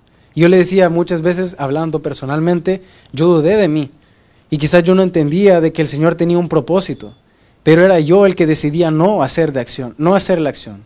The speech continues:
sino que éramos solo de boca, pero al momento de llegar la situación no hacíamos nada al respecto y tal vez teníamos la solución al problema, teníamos,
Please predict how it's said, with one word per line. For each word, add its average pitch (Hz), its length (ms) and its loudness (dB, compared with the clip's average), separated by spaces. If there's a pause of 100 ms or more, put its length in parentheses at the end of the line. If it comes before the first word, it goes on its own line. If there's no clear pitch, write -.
(460)
sino 156 240 -2
que 175 120 0
éramos 180 240 0
solo 190 200 0
de 160 100 2
boca, 165 420 -2 (380)
pero 160 180 4
al 147 120 2
momento 180 420 2
de 175 100 4
llegar 160 280 2
la 170 120 -4
situación 170 640 -2 (360)
no 160 80 0
hacíamos 180 380 0
nada 170 180 -2
al 170 60 -4
respecto 196 540 -6 (140)
y 160 120 -6
tal 143 180 -2
vez 202 180 -2
teníamos 185 540 -4 (220)
la 147 100 -2
solución 160 440 -2
al 165 100 0
problema, 143 520 -2
teníamos, 170 500 -4